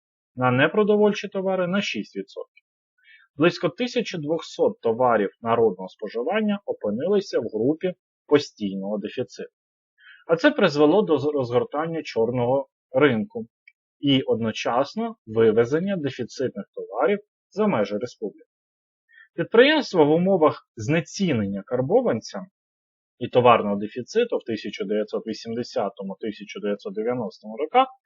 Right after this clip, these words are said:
стали масово переходити до бартерного або натурального обміну товарів на товар. Фінансове становище республіки ставало дедалі складніше. В тисяча дев'ятсот вісімдесят восьмому році значного суспільного розголосу набула показник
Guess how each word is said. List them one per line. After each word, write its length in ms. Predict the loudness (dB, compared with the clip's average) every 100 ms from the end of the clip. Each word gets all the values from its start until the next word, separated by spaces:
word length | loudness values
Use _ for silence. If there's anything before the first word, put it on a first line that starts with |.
| _ -20 _
стали 380 | -6 8 10 10
масово 480 | 8 4 4 4 4
переходити 720 | 6 4 4 4 4 4 2
до 160 | 4 4
бартерного 920 | 6 6 6 2 -8 -4 -2 0 -2 -2
або 300 | -4 2 2
натурального 800 | 2 -2 2 6 6 4 -2 -4 0
обміну 460 | 0 0 -2 -4 -2
товарів 500 | -2 0 -2 0 -2 -6
на 120 | -20 -8
товар. 280 | -6 -4 -6 -8 _ _ _ _ _ _ -20 _ -4
Фінансове 520 | 0 0 0 2 2
становище 600 | 2 0 4 4 4 0
республіки 640 | -2 -2 0 0 0 -4
ставало 460 | -8 -2 2 2 2
дедалі 480 | -2 -4 0 0 -2
складніше. 640 | -2 -2 0 -4 -8 -20 _ _ _ _ _ -20 _ _
В 40 | 0
тисяча 380 | 0 0 -4
дев'ятсот 380 | 2 2 2 -2
вісімдесят 600 | -2 -6 -4 -4 -2 -2
восьмому 540 | 0 0 0 -6 0 4
році 300 | 4 2 -6
значного 680 | -4 -4 -6 -2 2 2
суспільного 680 | 0 -8 -10 -4 -2 -2 -2
розголосу 640 | 0 2 0 0 -2 -4 -12
набула 460 | -8 -6 0 2 2
показник 580 | -2 -4 -6 -6 -14